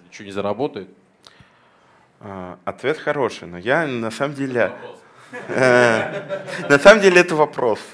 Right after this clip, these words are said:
Speaker 2: Он меня на самом деле к рефлекшену, вы пытаетесь меня подтолкнуть на самом деле.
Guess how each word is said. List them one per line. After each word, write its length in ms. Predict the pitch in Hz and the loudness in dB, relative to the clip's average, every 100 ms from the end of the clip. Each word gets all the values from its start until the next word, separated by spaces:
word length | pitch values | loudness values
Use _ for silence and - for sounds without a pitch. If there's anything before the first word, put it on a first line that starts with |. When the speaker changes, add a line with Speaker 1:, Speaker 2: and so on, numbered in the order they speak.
| - - - - | -20 -20 -18 2
Speaker 2:
Он 220 | 147 190 | 4 6
меня 140 | 180 | 2
на 160 | 170 151 | 4 2
самом 240 | - 180 | 2 0
деле 180 | 160 156 | 0 -4
к 120 | 143 | -4
рефлекшену, 920 | 143 143 - - 170 330 - 185 156 127 - _ _ | -4 -6 -8 -8 -4 -4 -6 -6 -6 -8 -18 _ _
вы 120 | 139 139 | -14 -10
пытаетесь 500 | 143 143 131 135 131 | -4 -2 -2 -4 -6
меня 160 | 127 | -6
подтолкнуть 680 | - 123 - 135 131 131 117 | -6 -8 0 -2 -2 -10 -10
на 60 | 101 | -12
самом 280 | - 104 107 | -14 -14 -12
деле. 260 | 104 90 | -12 -12